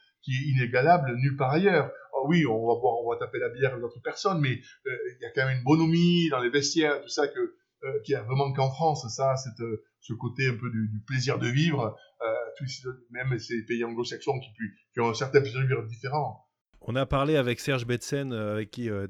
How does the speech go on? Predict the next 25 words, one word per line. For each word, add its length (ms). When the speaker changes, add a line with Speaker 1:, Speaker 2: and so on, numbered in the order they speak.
Speaker 2:
Thierry 320
a 60
fait 160
une 100
interview 460
il 60
y 20
a 60
quelques, 280
il 140
y 60
a 40
quelques 300
jours 280
pour 140
notre 180
podcast, 540
et 180
il 60
nous 140
a 60
dit 120
que 80
son, 420
son 680